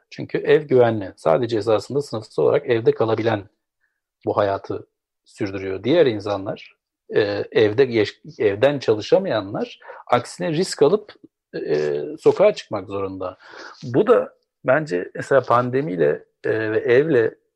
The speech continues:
e, şehirle olan ilişkimizde de böyle bir, bir şey yaratıyor. Böyle tuhaf bir çatışma yaratıyor. Çünkü biz şehirden bu sefer, e, yani şehirli olmak ve olamamak meselesini hala çözümlememişken, çünkü sonuçta İstanbul'da da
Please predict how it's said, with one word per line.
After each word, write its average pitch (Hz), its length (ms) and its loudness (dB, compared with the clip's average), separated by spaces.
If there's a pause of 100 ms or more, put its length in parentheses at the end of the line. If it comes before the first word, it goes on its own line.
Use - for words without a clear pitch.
(140)
e, 110 180 -6
şehirle 147 420 0
olan 117 180 2
ilişkimizde 120 520 -8
de 147 120 0
böyle 143 240 0
bir, - 180 -4 (640)
bir 120 140 -6
şey 147 220 4
yaratıyor. 98 520 0 (160)
Böyle 107 140 -4
tuhaf 135 360 2
bir 98 180 -10 (180)
çatışma - 380 -6
yaratıyor. - 200 -12
Çünkü 110 200 -12
biz 120 140 -8
şehirden 120 720 0 (140)
bu - 40 -20
sefer, 135 460 0 (760)
e, 107 40 2
yani 101 560 -6 (880)
şehirli 127 880 0
olmak 123 540 0
ve 127 40 -2
olamamak 131 480 2 (160)
meselesini 120 500 -4
hala 113 340 2
çözümlememişken, 107 920 -6 (180)
çünkü - 460 -10
sonuçta 101 480 -6 (280)
İstanbul'da 101 680 -4
da 101 180 -4